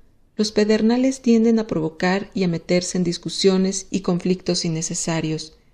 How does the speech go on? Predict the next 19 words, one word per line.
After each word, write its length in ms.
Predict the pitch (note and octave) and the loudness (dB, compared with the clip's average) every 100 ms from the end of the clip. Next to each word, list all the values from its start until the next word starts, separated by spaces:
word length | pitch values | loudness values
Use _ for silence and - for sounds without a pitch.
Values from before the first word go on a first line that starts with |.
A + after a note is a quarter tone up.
| _ _ - | _ _ -2
lo 140 | E3 | -2
que 120 | E3 | 0
desgasta 520 | D#3+ E3+ E3+ F3 - | -2 0 0 0 -4
su 140 | F3+ E3+ | -4 -4
energía. 580 | E3 E3 - F#3+ F3 - _ _ _ _ _ _ _ | -4 -6 -4 -4 -4 -6 _ _ _ _ _ _ _
Se 180 | - F#3 | -2 0
dice 280 | E3+ F#3 G#3 | 0 0 -2
que 100 | G3 | -2
producen 500 | F3+ E3 F3+ - F#3 | -2 0 0 0 -2
pocos 380 | F3+ F3+ F3 F#3 | -2 -4 -4 -2
hijos 280 | F3+ F3+ - | -4 -6 -2
físicos, 720 | G#3+ G#3+ A3 - A3+ A3+ - _ _ _ - | -2 -2 -2 0 0 -2 -14 _ _ _ -2
pero 200 | G3 G3+ | 0 2
son 220 | A#3 B3 | 2 2
fecundos 600 | B3+ B3+ B3+ B3+ B3 G3+ | 0 0 2 2 0 0
en 100 | F#3 | -2
el 80 | E3+ | -2
sentido 440 | - E3 F3 E3 | -4 -4 -2 -2
espiritual. 680 | E3 - E3+ - D#3+ C#3+ | -2 -6 -6 -4 -4 -4